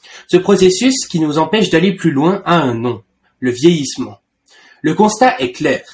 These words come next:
Si nous voulons continuer à étendre notre durée de vie en bonne santé,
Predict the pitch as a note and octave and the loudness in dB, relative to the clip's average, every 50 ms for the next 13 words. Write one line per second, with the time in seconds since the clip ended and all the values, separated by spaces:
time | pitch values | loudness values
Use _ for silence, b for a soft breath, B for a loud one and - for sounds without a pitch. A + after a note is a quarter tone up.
0 | B B - - - G3 G3 F3 D#3 D#3+ D#3+ D#3 D#3+ - G3+ F#3+ F#3+ G3 G3 A3 | B B -12 -2 2 2 2 4 4 2 2 2 2 0 0 2 2 2 2 4
1 | B3+ B3+ F#3+ C3 C3 - F#3+ F#3+ F3+ E3 D3+ C#3 C3 C3 C#3+ F3 E3+ F3 E3 C#3+ | 2 2 2 2 0 0 2 2 2 2 2 -2 -4 -2 -2 0 2 2 0 0
2 | D#3+ F3 F3+ - A#2+ - E3 E3 D#3+ - - C#3+ C3+ - - D3 F3+ F#3 B | 0 0 0 0 2 0 0 0 0 -2 -6 -8 -8 -4 -4 -4 -4 -4 B